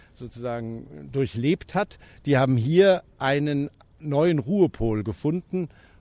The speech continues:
Und er selber schreibt in seinen Erinnerungen, dass sie, als sie in die Wohnung hinten im Lerchenfeldhof zogen, zum ersten Mal wieder als Familie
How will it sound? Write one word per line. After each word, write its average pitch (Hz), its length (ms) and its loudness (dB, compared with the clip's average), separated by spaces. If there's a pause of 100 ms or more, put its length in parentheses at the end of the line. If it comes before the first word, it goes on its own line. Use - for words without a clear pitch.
(120)
Und 131 340 -2
er 135 160 -6
selber 143 340 0
schreibt 131 320 -2
in 135 240 -8
seinen 117 240 0
Erinnerungen, 135 540 -6
dass 120 180 -6
sie, 131 140 -6
als 110 180 -6
sie 117 80 -6
in 104 60 -8
die 107 160 -8
Wohnung 151 440 -2
hinten 139 280 -6
im 120 100 -6
Lerchenfeldhof 117 760 -6
zogen, 117 260 -6
zum 127 160 -6
ersten 131 420 -4
Mal 107 200 -2
wieder 120 220 -6
als 101 180 -10
Familie 123 640 -4